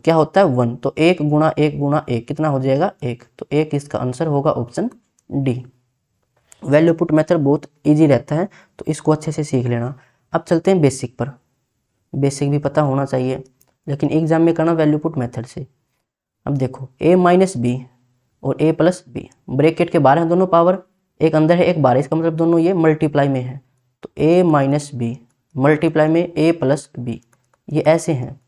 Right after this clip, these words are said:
तो ये आइडेंटिटी हो जाएगी ए स्क्वायर माइनस बी स्क्वायर। तो एक्स की पावर कितनी हो जाएगी? ए स्क्वायर माइनस बी स्क्वायर,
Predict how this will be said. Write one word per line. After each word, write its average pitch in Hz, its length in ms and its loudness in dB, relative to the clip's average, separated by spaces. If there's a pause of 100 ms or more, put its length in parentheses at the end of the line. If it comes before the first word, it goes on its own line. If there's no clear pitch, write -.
(480)
तो 139 60 2
ये 160 100 4
आइडेंटिटी 175 380 2
हो 165 140 4
जाएगी 151 400 2 (720)
ए 165 200 4
स्क्वायर 156 420 2
माइनस 147 500 2 (180)
बी 135 220 2
स्क्वायर। - 360 -12 (800)
तो - 160 -10
एक्स - 240 0
की - 80 -12
पावर 156 220 4
कितनी 165 240 0
हो 156 120 2
जाएगी? 156 380 2 (520)
ए 151 220 0
स्क्वायर 143 500 -2 (180)
माइनस 127 560 -2 (320)
बी 131 220 -2
स्क्वायर, - 440 -16